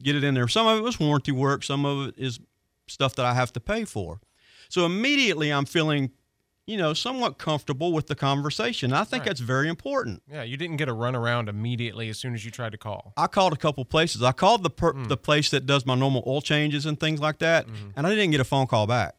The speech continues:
Speaker 2: Ah.
Speaker 1: Not one call, and still, and this has been over a week ago, I still have not got a phone call, and I've called them twice.
Speaker 2: Wow.
Speaker 1: So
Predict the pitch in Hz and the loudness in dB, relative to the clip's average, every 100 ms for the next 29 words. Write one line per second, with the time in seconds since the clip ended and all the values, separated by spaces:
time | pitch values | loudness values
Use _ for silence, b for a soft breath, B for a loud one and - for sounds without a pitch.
0 | _ - 151 135 95 b b _ b b | _ -16 -10 -8 -8 b b _ b b
1 | b b - 160 147 147 175 170 185 143 | b b 0 4 4 4 2 6 6 8
2 | 131 120 - 175 160 - 135 170 143 143 | 6 4 2 2 2 0 0 0 -2 0
3 | 143 131 135 135 123 214 180 120 113 113 | 0 2 2 2 2 2 0 2 4 2
4 | - 127 - 143 131 123 104 107 - 160 | 2 0 2 2 2 0 -2 -4 -2 0
5 | 131 120 120 - 113 104 - 180 120 - | 4 4 4 2 2 0 0 4 4 2
6 | - - _ 104 - _ _ _ _ _ | -12 -12 _ -20 -20 _ _ _ _ _
7 | _ _ _ - 143 127 117 | _ _ _ 4 6 6 2